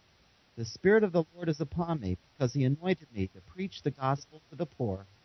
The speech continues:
He has sent me to proclaim release to the captives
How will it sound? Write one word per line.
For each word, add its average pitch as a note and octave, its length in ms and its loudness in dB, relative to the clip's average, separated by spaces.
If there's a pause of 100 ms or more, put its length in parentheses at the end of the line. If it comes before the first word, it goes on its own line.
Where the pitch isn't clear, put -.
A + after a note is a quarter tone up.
(440)
He D3 80 2
has B2+ 140 4
sent F#3+ 360 0
me D3+ 120 -2
to - 180 -20
proclaim D#3 500 -6
release B2 580 -2
to G3+ 60 -14
the G3 100 0
captives - 760 -2